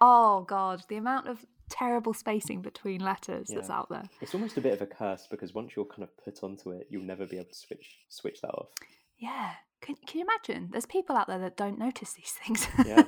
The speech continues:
Speaker 2: And there's
Speaker 1: <laughs>
Speaker 2: people out there that don't care.
Speaker 1: Yeah. <laughs> Also that. <laughs> Um, we went massively on an aside there, but it was a good one. Um, so yeah, I think that was everything that we wanted to chat about today. Um, thank you so much, Jordan, for coming on.
Speaker 2: Thank you.
Speaker 1: Um,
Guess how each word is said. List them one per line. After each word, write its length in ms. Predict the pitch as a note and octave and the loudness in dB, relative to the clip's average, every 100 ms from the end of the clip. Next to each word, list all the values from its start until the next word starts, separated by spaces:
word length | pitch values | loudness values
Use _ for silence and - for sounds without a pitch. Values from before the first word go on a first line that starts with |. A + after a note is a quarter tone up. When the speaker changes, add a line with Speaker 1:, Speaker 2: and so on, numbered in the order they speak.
| - | 6
Speaker 2:
And 120 | B2 | 4
there's 120 | A2+ | 4
Speaker 1:
<laughs> 0 | |
Speaker 2:
people 240 | - G3 C3+ | 4 4 4
out 80 | A2 | 4
there 100 | G#2 | 2
that 100 | G2+ | 0
don't 180 | G2 - | -2 -4
care. 220 | A2 G#2+ _ _ - - | -8 -10 _ _ -12 -4
Speaker 1:
Yeah. 280 | B3+ D4+ D#4 - | 4 8 8 6
<laughs> 320 | - F4 - | 2 2 4
Also 260 | C4+ - E3+ | 4 4 0
that. 260 | E3+ A#3 - - - | 2 2 2 0 4
<laughs> 680 | F4 - - G4+ E4 E4+ - | 4 2 0 -6 -4 -4 4
Um, 420 | B3+ A#3 A3 C#4 - - - - - - | 8 8 8 -4 -10 -16 -16 -18 -14 -4
we 100 | A3 | 2
went 240 | G#3 - | 2 2
massively 480 | G3+ G#3+ - - G3 | 4 6 6 2 -4
on 120 | F3+ | -2
an 60 | F3+ | -4
aside 380 | F3+ - F#3 E3+ | -4 2 2 0
there, 140 | F3 | -6
but 100 | F3 | -6
it 80 | - | -8
was 100 | F3+ | -6
a 40 | F3 | -4
good 180 | F#3 | -4
one. 180 | D#3 F3 - - - - | -6 -12 -14 -20 -14 2
Um, 460 | G#3 G3 F#3+ F#3+ F#3+ _ _ _ _ | 6 6 4 -2 -6 _ _ _ _
so 140 | - C4 | -10 -4
yeah, 260 | F#4 A3 - | 0 0 -2
I 120 | G#3+ | -8
think 380 | - C#4 B3 - | -4 -2 -4 -4
that 160 | - A3 | -2 -2
was 160 | G#3+ - | -4 -6
everything 380 | G#3+ G3+ A3+ C#4+ - | -8 -6 -6 -6 -8
that 100 | - | -6
we 120 | G3+ | -6
wanted 280 | G3 F#3+ - | -6 -10 -14
to 80 | - | -10
chat 180 | - - | -8 -6
about 260 | G#3+ A3 | -4 -6
today. 420 | - - B3 C#4+ D#4+ | -6 -6 -4 -4 -2
Um, 260 | A3 G3+ G#3 - | 0 0 -4 -4
thank 260 | A#3 A#3 | -6 -6
you 60 | A3+ | -8
so 160 | - C#4 | -6 -6
much, 220 | G#3 - | -6 -10
Jordan, 240 | G#3 G3+ | -10 -10
for 120 | F#3+ | -10
coming 260 | - F#3+ F#3 | -12 -12 -8
on. 220 | F3+ G#3 | -8 -4
Speaker 2:
Thank 200 | A3+ G3 | -4 -2
you. 120 | - | -2
Speaker 1:
Um, 440 | E3 F#3 F#3+ F#3+ | -2 -4 -10 -12